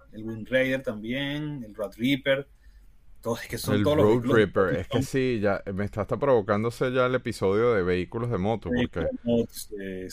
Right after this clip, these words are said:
Speaker 1: sí,
Speaker 2: porque,
Speaker 1: sí.
Speaker 2: o sea, como línea de, mira, no sale el crédito, me gustaría poner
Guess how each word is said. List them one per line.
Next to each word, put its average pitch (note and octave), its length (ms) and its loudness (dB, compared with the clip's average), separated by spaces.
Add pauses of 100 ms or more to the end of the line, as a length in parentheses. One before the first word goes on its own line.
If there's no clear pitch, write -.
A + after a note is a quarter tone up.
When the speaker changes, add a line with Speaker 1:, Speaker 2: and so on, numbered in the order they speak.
Speaker 1:
sí, F#2+ 80 -16
Speaker 2:
porque, F#2+ 360 0
Speaker 1:
sí. - 220 -4
Speaker 2:
o - 20 0
sea, G2+ 180 -4
como G2 340 0
línea A#2+ 580 -2 (180)
de, F2+ 560 -4 (120)
mira, F2 240 -6
no D#2+ 100 -6
sale G#2 520 -4
el E2+ 180 -12
crédito, A2 400 -4
me F#2 80 -4
gustaría F2+ 420 -4
poner G#2 500 -4